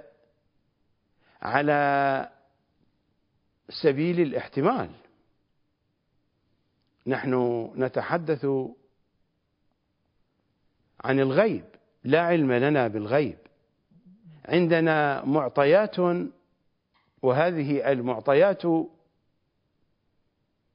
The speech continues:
لا نستطيع أن نقطع بتطبيقها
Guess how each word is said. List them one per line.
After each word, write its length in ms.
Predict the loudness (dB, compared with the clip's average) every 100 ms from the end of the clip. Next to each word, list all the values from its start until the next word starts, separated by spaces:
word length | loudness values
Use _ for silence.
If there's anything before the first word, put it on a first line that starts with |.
| _ _ _ _ -2
لا 220 | 0 2
نستطيع 840 | 2 0 -2 0 0 2 0 0
أن 200 | -2 0
نقطع 760 | 0 -2 0 0 2 0 -2 -4 -14 _ _ _ _ _ _ _ _ _ _ _ _ _
بتطبيقها 1300 | -4 -2 0 0 0 0 0 0 0 2 2 0 -4